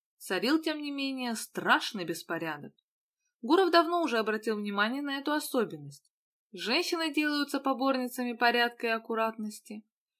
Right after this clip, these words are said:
лишь в том случае, если рядом с ними находится мужчина. Когда они одиноки,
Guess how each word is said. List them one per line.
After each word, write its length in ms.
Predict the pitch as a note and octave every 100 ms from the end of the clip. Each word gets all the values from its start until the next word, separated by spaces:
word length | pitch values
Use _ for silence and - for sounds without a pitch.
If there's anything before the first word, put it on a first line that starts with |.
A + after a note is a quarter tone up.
| -
лишь 240 | D#4+ F#4+
в 60 | -
том 180 | A3 A3
случае, 520 | A3 A3+ C#4 B3 G3+
если 220 | F#3 F#3
рядом 340 | F3 G3 A#3+ A3+
с 120 | -
ними 180 | G3+ G3
находится 540 | G3 D#4 D#4 D#4 C4
мужчина. 640 | A3+ G#3+ - F3+ D3+ D3 - _ _ _ _ _ -
Когда 360 | G3+ F#3+ G3
они 200 | G3+ G3
одиноки, 680 | F#3 E3+ F3 F3 D4 - G#3